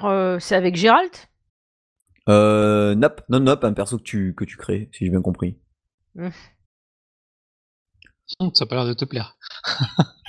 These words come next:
Speaker 2: Comment ?
Speaker 1: Mais non, moi j'aime bien Geralt.
Speaker 2: Ah bah ouais, Geralt.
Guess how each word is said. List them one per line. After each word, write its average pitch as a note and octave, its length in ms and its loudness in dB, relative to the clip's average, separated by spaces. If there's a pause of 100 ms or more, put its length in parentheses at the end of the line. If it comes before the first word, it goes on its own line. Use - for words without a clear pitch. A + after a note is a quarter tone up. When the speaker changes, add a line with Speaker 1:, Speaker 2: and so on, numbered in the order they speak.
(680)
Speaker 2:
Comment ? - 260 8
Speaker 1:
Mais C#4 360 6
non, C4 100 8
moi D4 140 4
j'aime A3+ 200 0
bien B3 200 0
Geralt. F#3 420 -2 (280)
Speaker 2:
Ah G#2+ 120 4
bah G#2+ 160 6
ouais, A2 140 2
Geralt. F#2 420 -4